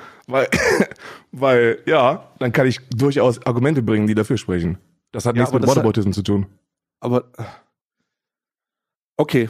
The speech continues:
Speaker 2: hat, hat nichts damit zu tun. Äh, Thema rechthaberisch.
Speaker 1: Erklär mir doch erstmal Whataboutism, bitte.
Speaker 2: Karl, wenn, ja, hab ich doch gerade.
Speaker 1: N-,
Speaker 2: Wenn
Speaker 1: nee,
Speaker 2: wir einen
Speaker 1: war, war nicht,
Speaker 2: Themenbezug haben,
Speaker 1: nee.
Speaker 2: der, Themenbezug haben, der,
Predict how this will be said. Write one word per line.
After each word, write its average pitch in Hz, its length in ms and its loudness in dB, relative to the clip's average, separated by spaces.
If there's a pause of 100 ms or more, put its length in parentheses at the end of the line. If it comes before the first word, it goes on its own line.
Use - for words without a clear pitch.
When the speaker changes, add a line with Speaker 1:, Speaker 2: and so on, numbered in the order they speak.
(120)
Speaker 2:
hat, - 340 -6
hat 139 380 -6
nichts 147 220 0
damit 139 200 0
zu - 80 -6
tun. 107 420 -2 (280)
Äh, 135 200 2 (500)
Thema 185 260 -2
rechthaberisch. 156 480 -4
Speaker 1:
Erklär 202 200 2
mir 220 40 0
doch 220 120 2
erstmal 180 360 0
Whataboutism, 95 720 -2 (200)
bitte. 104 380 -2
Speaker 2:
Karl, 175 360 -2
wenn, 165 300 -6
ja, 214 300 -2
hab 240 120 -2
ich 294 100 -4
doch 302 120 -2
gerade. 113 480 -6 (400)
Speaker 1:
N-, 131 120 -4
Speaker 2:
Wenn 160 120 2
Speaker 1:
nee, 170 80 6
Speaker 2:
wir 233 80 4
einen 190 80 2
Speaker 1:
war, 175 80 4 (220)
war 175 100 4
nicht, 202 160 0
Speaker 2:
Themenbezug 254 200 -4
haben, 220 200 0
Speaker 1:
nee. 190 80 2
Speaker 2:
der, 147 380 -2
Themenbezug 226 600 -2
haben, 190 240 0
der, 165 240 0